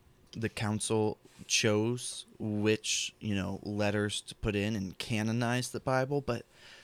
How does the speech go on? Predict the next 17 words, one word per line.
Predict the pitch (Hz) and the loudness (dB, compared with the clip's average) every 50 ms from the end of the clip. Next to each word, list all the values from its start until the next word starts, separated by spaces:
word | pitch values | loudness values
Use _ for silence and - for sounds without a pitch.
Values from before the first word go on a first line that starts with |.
| - - | -12 -8
there's | - 107 - 113 | -6 -4 -2 0
not | 110 107 127 151 | 2 2 2 2
a | 160 151 | 0 -4
whole | 135 - - 123 127 127 120 | -4 -2 0 0 2 0 0
lot | 110 98 95 101 104 104 - - _ - | 0 0 2 2 2 0 -2 -6 _ -4
of | 110 104 101 98 98 101 101 95 - - - - - - - - - - _ _ _ - | 0 0 2 2 2 0 -2 -4 -6 -10 -20 -20 -20 -20 -20 -20 -20 -20 _ _ _ -4
evidence | 104 104 104 107 104 104 101 - - | -2 -2 0 0 0 0 0 0 0
to | 101 | 0
show | - - 104 98 98 95 95 - - _ _ _ _ _ - | 0 0 2 2 0 0 -2 -4 -10 _ _ _ _ _ -8
why | 104 98 98 101 98 95 95 98 98 98 98 98 101 104 110 - - - | -4 0 2 4 4 6 4 4 4 2 2 2 0 0 -2 -6 -8 -4
there's | - 101 101 101 - - | -2 -2 -2 -2 -2 -4
a | 98 101 | -4 -2
specific | - - - 98 - - 110 104 - 85 - - - | -4 -4 -2 -2 -2 -2 -2 -2 -4 -6 -10 -6 -4
order | 98 95 92 - - 95 | -2 -2 -2 -2 -4 -6
to | - - 80 | -6 -8 -10
things. | - - - - - - - - - - _ _ _ _ | -10 -10 -10 -12 -12 -12 -14 -14 -14 -16 _ _ _ _
Um, | - 104 101 98 92 92 92 92 101 | -2 0 2 2 0 0 -2 -4 -6